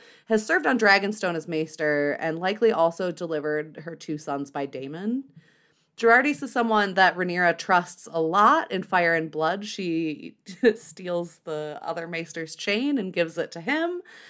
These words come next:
You know, this is also likely why she actually has a maester in the room at this point, unlike her midwife-only delivery of Joffrey in episode six. Uh, notably, neither Rhaenys or Daemon are present, though they both saw her labor begin in the prior scene.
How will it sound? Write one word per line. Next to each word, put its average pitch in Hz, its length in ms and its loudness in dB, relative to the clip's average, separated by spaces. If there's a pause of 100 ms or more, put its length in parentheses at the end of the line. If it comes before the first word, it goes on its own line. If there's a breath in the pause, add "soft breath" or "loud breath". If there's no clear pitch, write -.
You 208 120 0
know, 175 160 4
this 233 200 2
is 254 100 -2
also 285 240 4
likely 214 300 6
why 190 140 6
she 196 160 0
actually 180 260 0
has 330 340 2
a - 40 2
maester 165 400 0
in 151 120 -2
the 147 100 -4
room 143 220 -2
at 143 100 -6
this 143 200 -8
point, 147 340 -4
unlike 170 400 -6
her 170 180 -2
midwife-only 147 1200 -2
delivery 147 440 -4
of 135 140 -8
Joffrey 160 480 -2
in 143 80 -2
episode 139 420 -10
six. - 600 -4 (640 soft breath)
Uh, 190 240 4
notably, 226 680 0
neither 277 440 0
Rhaenys 254 420 0
or 208 120 0
Daemon 208 340 -2
are 175 80 2
present, 226 480 0
though 170 100 0
they 165 100 2
both 185 340 0
saw 196 260 4
her 190 120 -2
labor 170 300 0
begin 202 460 -2
in 160 100 -4
the 160 60 -6
prior 151 380 0
scene. 143 640 -8